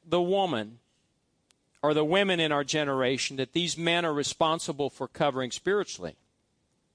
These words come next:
Much of the anger and bitterness that women experience is passed to the next generation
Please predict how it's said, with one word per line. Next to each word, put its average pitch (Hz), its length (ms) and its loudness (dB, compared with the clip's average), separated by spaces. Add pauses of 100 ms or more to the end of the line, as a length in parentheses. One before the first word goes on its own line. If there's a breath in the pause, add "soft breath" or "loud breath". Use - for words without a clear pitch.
(800 loud breath)
Much 185 300 2
of 190 80 2
the 190 120 4
anger 240 340 4
and 220 120 0
bitterness 220 440 4
that 185 180 -4
women 220 280 4
experience 208 680 2
is 160 140 0
passed 196 560 2
to 202 80 0
the 180 120 0
next 190 280 2
generation 185 840 2